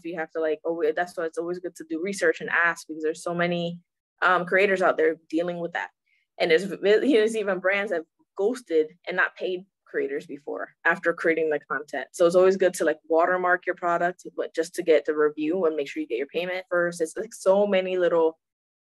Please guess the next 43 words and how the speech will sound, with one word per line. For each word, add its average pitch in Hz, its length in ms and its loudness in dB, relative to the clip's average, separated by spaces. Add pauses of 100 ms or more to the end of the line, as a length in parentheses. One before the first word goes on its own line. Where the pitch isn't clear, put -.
(100)
complex 190 460 0
in, - 240 -8
in 180 140 -4
the 160 120 -4
ins 190 140 -4
and 165 100 -4
outs - 320 -4
to 233 180 0
it. 269 200 -2 (480)
And 190 180 0
so 185 380 4
when 156 200 -4
I 185 180 0
create 254 360 -4
the 247 240 -2
content 247 360 -8 (120)
personally, 269 640 -2
I 202 80 -2
create 233 360 2
it, 208 180 2
but 180 240 0
if 170 160 -6
I 196 220 0
know 185 400 -4 (600)
that, 175 500 0 (180)
um, 160 460 -6 (140)
the 185 80 0
agreement 185 420 2
was 170 200 4
for 202 120 -6
them 190 160 -4
to 208 80 -8
post 190 280 -4
it 185 60 -2
on 180 140 -2
their 180 80 -4
social 185 280 -8
media 180 220 0
and 175 100 -12
for 165 160 -2
me, 202 300 -4 (140)
then 175 180 0
okay. 165 380 -4